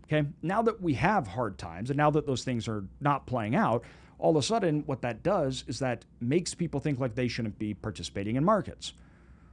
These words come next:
Um, all right, well, now it's bad. It was good, right? But now it's bad. That's actually not true. Uh, now the numbers are better. Now, in the short term, you may say, "No, they're not." But actual,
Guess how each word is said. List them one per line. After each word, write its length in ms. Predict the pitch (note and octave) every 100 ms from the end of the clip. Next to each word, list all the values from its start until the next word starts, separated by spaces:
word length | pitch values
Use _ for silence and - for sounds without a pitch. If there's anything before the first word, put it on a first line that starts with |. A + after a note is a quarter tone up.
| - -
Um, 360 | A2 G#2 G2+ G#2+
all 60 | E3+
right, 180 | C#3 C#3+
well, 140 | C3+
now 260 | B2 D3 D3+
it's 140 | C3
bad. 320 | - G2 C#2+ -
It 140 | D3 B2
was 260 | F3 G#3
good, 340 | A#2+ A2+ G2+ C3+ - - - -
right? 280 | A2 A2
But 100 | -
now 160 | B2 G#2
it's 100 | G2
bad. 260 | - E2+ - -
That's 180 | F#3+ G#3+
actually 380 | G#3+ - D#3 - -
not 220 | A#2+ G2
true. 300 | - A2+ - - - C#3+
Uh, 400 | A2+ G2+ G2 G2+
now 400 | C#3+ G#3 D3 C#3
the 80 | C3
numbers 400 | B2+ A#2 A#2 G#2+ -
are 280 | B2 A2+ A#2 -
better. 300 | A2+ C#3+ - - - - - - - -
Now, 240 | B2+ G#2 - - - - - - - -
in 100 | C#3+
the 80 | G#2
short 320 | - D4+ -
term, 240 | D3+ C#3
you 100 | C#3
may 200 | B2+ A2+
say, 280 | - G#2 G2+ A2+
"No, 140 | G2+
they're 80 | F#2+
not." 280 | D3+ G2 -
But 120 | C#3+
actual, 580 | G#3 E3+ - D#3+ C3+